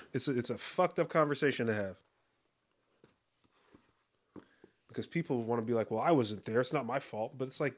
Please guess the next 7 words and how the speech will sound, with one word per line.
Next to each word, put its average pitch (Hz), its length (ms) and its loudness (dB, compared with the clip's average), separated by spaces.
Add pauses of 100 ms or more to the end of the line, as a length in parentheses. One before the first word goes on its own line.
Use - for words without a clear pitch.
"Yeah, 160 240 2
but 135 140 -8
your 120 100 -4
fucking 170 440 -8
great-grandfather 131 1000 4
was 104 180 -4
there." 104 280 -4